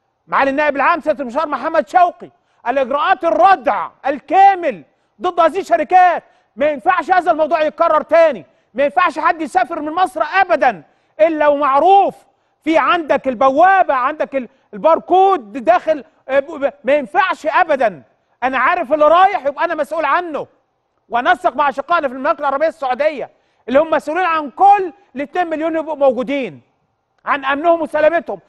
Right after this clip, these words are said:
ويرجعوا لبلادهم سالمين غانمين زي ما بيحصل. اللي حصل السنة دي مختلف. عشت، أنا بحكي لكم لأن أنا رحت مرات وشفت وعشت الكلام ده وعشت التجربة،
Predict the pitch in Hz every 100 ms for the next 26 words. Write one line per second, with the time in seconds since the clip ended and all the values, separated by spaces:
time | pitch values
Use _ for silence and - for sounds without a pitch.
0 | _ 247 277 320 320 294 294 330 320 262
1 | 277 311 330 262 269 254 247 202 - _
2 | _ _ 170 339 311 277 269 - 143 104
3 | _ _ _ _ _ _ _ - 311 277
4 | 294 - 277 339 339 302 - 349 294 -
5 | _ _ _ _ _ _ _ _ - 269
6 | 330 - 254 277 254 - 392 330 285 285
7 | 277 311 262 240 294 - _ _ _ _
8 | _ _ _ _ - 240 247 302 262 -
9 | 233 202 370 302 _ - 233 294 370 -
10 | 226 - 247 277 254 262 _ _ 247 302
11 | 370 311 - 247 226 330 262